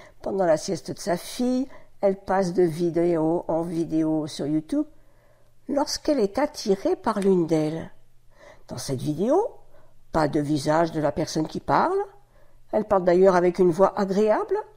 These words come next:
Cette voix explique qu'il n'est pas si compliqué de devenir entrepreneur grâce à l'affiliation. Pendant qu'elle explique, les textes animés défilent et les animations de personnages viennent ponctuer ses propos.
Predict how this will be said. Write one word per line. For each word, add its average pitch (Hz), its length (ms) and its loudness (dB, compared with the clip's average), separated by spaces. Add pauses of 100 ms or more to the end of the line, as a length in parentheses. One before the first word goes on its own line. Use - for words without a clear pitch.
(760)
Cette - 320 -8
voix 131 280 2
explique - 580 0 (280)
qu'il 330 200 4
n'est 247 100 6
pas 311 200 2
si - 160 -4
compliqué 294 640 0 (240)
de 185 160 4
devenir 180 480 4
entrepreneur 185 640 0
grâce 165 200 -8
à 143 60 -6
l'affiliation. 139 720 -6 (1000)
Pendant 302 400 0
qu'elle 127 280 -6
explique, 294 840 0
les 180 160 0
textes 160 640 -6
animés 147 360 -2
défilent 147 480 -4
et 165 60 2
les 143 240 -2
animations 147 580 0 (320)
de 127 140 -6
personnages 262 1000 -4 (480)
viennent 269 260 4 (160)
ponctuer 294 380 2
ses 381 140 2
propos. 285 560 6